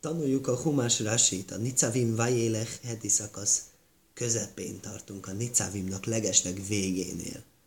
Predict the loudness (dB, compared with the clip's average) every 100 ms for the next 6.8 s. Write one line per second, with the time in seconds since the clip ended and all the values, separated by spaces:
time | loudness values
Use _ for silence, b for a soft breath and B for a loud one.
0 | _ _ _ _ _ _ 0 2 2 2
1 | 0 -4 -2 0 2 4 4 2 0 -4
2 | 0 0 -2 -4 -4 -2 0 0 0 2
3 | 2 0 -4 -6 -8 -12 -16 _ _ _
4 | b b b b b -6 -2 2 2 2
5 | 0 -4 -6 -4 -4 -2 -2 -2 -2 -2
6 | -4 -2 -2 0 2 2 0 -10